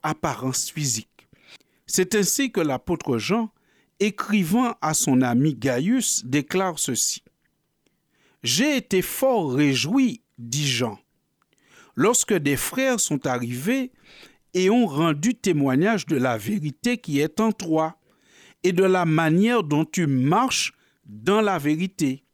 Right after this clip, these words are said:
Je n'ai pas de plus grande joie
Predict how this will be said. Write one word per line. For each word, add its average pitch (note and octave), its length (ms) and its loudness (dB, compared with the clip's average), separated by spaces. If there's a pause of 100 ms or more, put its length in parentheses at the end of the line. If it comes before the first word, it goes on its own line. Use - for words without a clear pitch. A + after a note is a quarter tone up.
(520)
Je E3+ 200 0
n'ai C4+ 220 2
pas D#4 260 -2
de G3+ 140 2
plus C4 340 -2
grande C#3 420 2
joie F3 500 -2